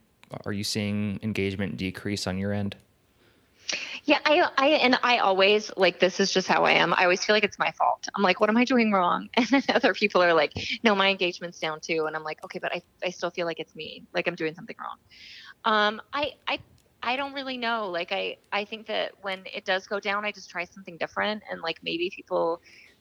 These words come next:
Speaker 2: aren't liking what I'm doing, and so I'll just try something else. Um, and I, you know, I know it's gone down overall. And I think the thing, Instagram was talking about taking away likes.
Speaker 1: Mm-hmm.
Speaker 2: And the thing that I think is a big misstep with that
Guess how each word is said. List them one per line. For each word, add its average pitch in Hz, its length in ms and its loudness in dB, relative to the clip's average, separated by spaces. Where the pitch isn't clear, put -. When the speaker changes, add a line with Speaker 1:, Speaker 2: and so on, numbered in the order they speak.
Speaker 2:
aren't 175 200 0
liking 185 320 -6
what 185 100 -2
I'm 180 120 -6
doing, 190 320 0
and 180 100 -8
so 160 120 -10
I'll 160 60 -8
just 165 200 -14
try 165 160 -2
something 185 280 -10
else. 175 320 -4
Um, 175 520 0
and 214 300 0
I, 208 80 -4
you 233 160 -10
know, 220 80 -2
I 208 80 0
know 208 120 -4
it's 202 140 -8
gone 190 200 -8
down 175 220 -6
overall. 175 500 0
And 175 100 -8
I 175 60 -12
think 233 380 -14
the 202 100 -14
thing, 175 320 -6
Instagram 196 340 -4
was 175 120 -10
talking 175 280 -6
about 165 220 -2
taking 170 260 -14
away 160 200 -4
likes. 160 540 -2
Speaker 1:
Mm-hmm. - 200 -12
Speaker 2:
And 208 100 -2
the 214 80 2
thing 262 300 -6
that 247 260 0
I 185 220 2
think 196 220 -12
is 185 120 -12
a 185 40 -10
big 165 200 -10
misstep 156 420 -12
with 165 140 -14
that 160 300 0